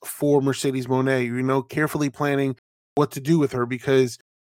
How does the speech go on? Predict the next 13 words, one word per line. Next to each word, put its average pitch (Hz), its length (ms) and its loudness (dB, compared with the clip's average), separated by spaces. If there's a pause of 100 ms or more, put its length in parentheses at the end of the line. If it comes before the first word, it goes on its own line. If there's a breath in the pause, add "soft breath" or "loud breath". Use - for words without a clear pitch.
(280)
you 151 100 0
know, 123 400 0
we've 151 320 -6
seen 175 380 0
from 165 220 0
A 131 40 -4
E 156 220 -4
W 139 420 0
that, 123 240 -4 (480)
that 127 240 -6
once 147 500 -2
they've 147 240 -2
signed 135 560 -2